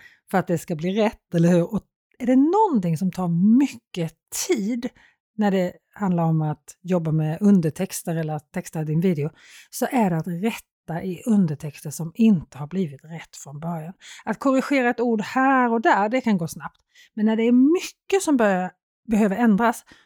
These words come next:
då går det faktiskt snabbare att göra det själv manuellt från början istället. En annan tjänst, eh, som också finns i gratisversion är capving punkt com. Det är en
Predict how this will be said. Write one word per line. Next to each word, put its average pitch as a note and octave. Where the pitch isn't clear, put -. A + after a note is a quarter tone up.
då A#3+
går B3+
det E3+
faktiskt D#3+
snabbare F#3
att F#3
göra F3+
det D3+
själv C#3+
manuellt D#3
från C3+
början E3
istället. E3+
En C4
annan C#4+
tjänst, D4
eh, A3+
som A#3+
också C4+
finns C4+
i B3
gratisversion G#3
är G3
capving E3+
punkt E3+
com. A3
Det B3
är A#3+
en G#3+